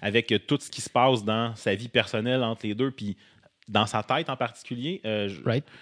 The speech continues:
Speaker 1: c'est très psychologique, là, comme, euh, comme, euh, comme livre, mais je vous le recommande beaucoup. Euh, je l'ai lu,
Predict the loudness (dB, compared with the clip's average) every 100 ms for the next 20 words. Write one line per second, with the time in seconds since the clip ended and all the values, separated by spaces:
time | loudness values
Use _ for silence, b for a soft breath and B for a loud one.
0 | b -14 -2 0 0 -6 -10 -2 0 0
1 | 0 -4 -4 -4 -4 -4 -4 -4 -8 -10
2 | -12 -8 -6 -4 -4 -6 -6 -6 -6 -6
3 | -4 -4 -2 -2 -4 -8 _ 0 2 4
4 | 4 2